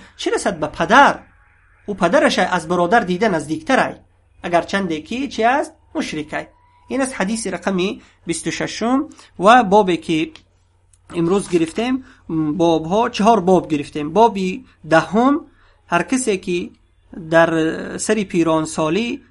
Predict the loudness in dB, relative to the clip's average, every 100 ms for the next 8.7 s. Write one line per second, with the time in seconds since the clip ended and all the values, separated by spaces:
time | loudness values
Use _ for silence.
0 | _ -4 0 0 2 0 -2 -6 -4 -2
1 | 0 0 2 2 2 -2 -4 -2 -4 -4
2 | -10 -12 -10 -10 -12 -8 -6 -2 -2 -2
3 | -4 -6 -4 0 0 0 -2 -4 -6 -4
4 | -4 -4 -6 -4 -2 0 -2 -4 -4 -2
5 | -2 -4 -12 -20 -20 _ -14 -2 2 2
6 | 2 0 -2 -6 -10 -18 -6 -4 0 4
7 | 4 4 0 -2 -4 -4 -4 -6 -8 -6
8 | -2 0 -2 -2 0 0